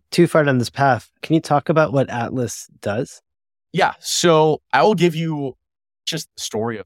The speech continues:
Speaker 2: Atlas roughly. In a sentence, Atlas allows you to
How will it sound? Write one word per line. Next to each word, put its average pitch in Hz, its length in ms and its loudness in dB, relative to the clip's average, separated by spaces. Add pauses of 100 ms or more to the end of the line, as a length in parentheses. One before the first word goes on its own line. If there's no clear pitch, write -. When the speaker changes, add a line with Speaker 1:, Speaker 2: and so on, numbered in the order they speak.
Speaker 2:
Atlas - 420 -4
roughly. 90 400 -6 (360)
In 170 100 4
a 208 80 4
sentence, 156 540 -2 (580)
Atlas 151 460 0
allows 127 360 4
you 127 140 -10 (160)
to 113 380 -8